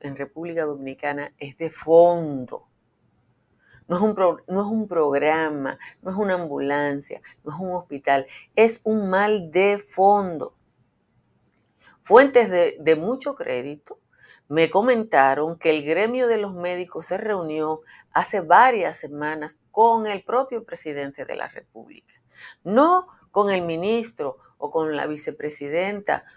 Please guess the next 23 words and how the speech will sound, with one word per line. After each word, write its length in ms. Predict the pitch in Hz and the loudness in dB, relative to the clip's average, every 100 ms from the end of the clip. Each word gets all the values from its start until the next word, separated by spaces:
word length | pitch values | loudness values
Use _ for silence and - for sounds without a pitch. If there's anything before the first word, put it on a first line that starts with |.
| _ | _
como 220 | 147 156 | -8 -6
se 160 | 151 143 | -4 -4
discutió 840 | 147 147 - 143 - 208 254 226 | -4 -10 -12 -14 -6 6 8 10
ayer. 600 | 147 135 143 190 202 175 | 8 4 2 2 2 0
Unos 260 | 156 160 175 | -2 -6 -6
dijeron 380 | 160 165 156 156 | -4 -4 -4 -8
que 120 | 147 | -14
sí, 280 | - 294 285 | -10 -2 -2
otros 300 | 180 - 151 | -2 -6 -8
dijeron 360 | 139 139 147 | -8 -8 -8
que 160 | 143 143 | -10 -12
no, 120 | 143 | -8
no. 200 | 147 143 _ - - - | -8 -10 _ -20 -14 -4
El 100 | 165 | -4
gremio 380 | 226 247 226 196 | 0 0 0 -2
de 80 | |
los 140 | 180 180 | -4 -4
médicos 440 | 202 220 202 - | -2 -2 -4 -8
se 100 | - | -10
reunió 380 | 151 147 156 170 | -8 -8 -6 -6
con 160 | 170 151 | -6 -8
el 60 | |
presidente. 600 | - - - - - - | -10 -14 -14 -14 -18 -18